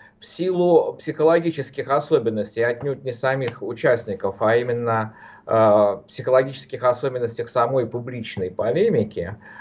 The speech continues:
э, вот некоторых ее закономерностей, э, на мой взгляд, э, в общем-то, э, у спорящих сторон были, э, точки соприкосновения, и, в общем-то, по большому счету, если говорить о существе спора,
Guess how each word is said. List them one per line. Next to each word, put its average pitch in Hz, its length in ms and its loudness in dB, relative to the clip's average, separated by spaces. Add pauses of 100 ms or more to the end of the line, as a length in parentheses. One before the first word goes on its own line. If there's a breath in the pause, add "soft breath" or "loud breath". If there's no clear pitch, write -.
(200 loud breath)
э, 110 200 6
вот 107 560 2
некоторых 117 760 -2
ее 117 420 2
закономерностей, 117 1200 0 (320 loud breath)
э, - 40 -14
на 104 440 4
мой 185 240 0
взгляд, 165 480 0 (500 soft breath)
э, 127 60 -6
в 131 380 0
общем-то, 131 1300 0
э, - 160 -12
у 131 640 2
спорящих 147 720 0
сторон 160 640 0 (100)
были, 131 760 2 (360 loud breath)
э, 110 360 2 (400)
точки 156 320 4
соприкосновения, 135 1200 -2
и, - 20 -4
в 147 80 2
общем-то, 156 380 -4
по 135 100 -10
большому 143 500 2
счету, 123 260 -2
если 117 200 -4
говорить 135 440 4
о 123 80 2
существе 160 600 -2
спора, 95 640 0